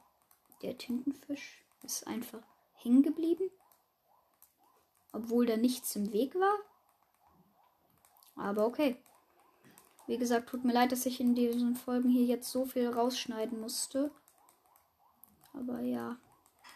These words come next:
Ja, ich bin einfach gerade in einen Fisch reingeschoben. Also gerade im Sinne von direkt in die Richtung des Fisches. Die Art von gerade. Wundervoll.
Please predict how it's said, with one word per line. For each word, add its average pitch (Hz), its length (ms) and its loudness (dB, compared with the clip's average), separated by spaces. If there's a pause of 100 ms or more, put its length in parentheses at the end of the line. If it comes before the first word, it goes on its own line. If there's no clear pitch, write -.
(2250)
Ja, 240 180 0
ich - 200 -12
bin 240 160 -2
einfach 240 340 -6 (120)
gerade 262 500 2
in 247 260 4
einen 240 140 4
Fisch 247 340 -6
reingeschoben. 220 840 -6
Also 208 240 -6
gerade 226 440 6
im 233 80 0
Sinne 220 220 -4
von 214 500 -6
direkt 233 580 -2 (160)
in 233 140 -4
die 233 80 -6
Richtung 233 460 -6
des 214 180 -2
Fisches. - 600 -6
Die 220 140 0
Art 196 180 -2
von 208 220 -8
gerade. 208 400 -8 (3750)
Wundervoll. 233 680 4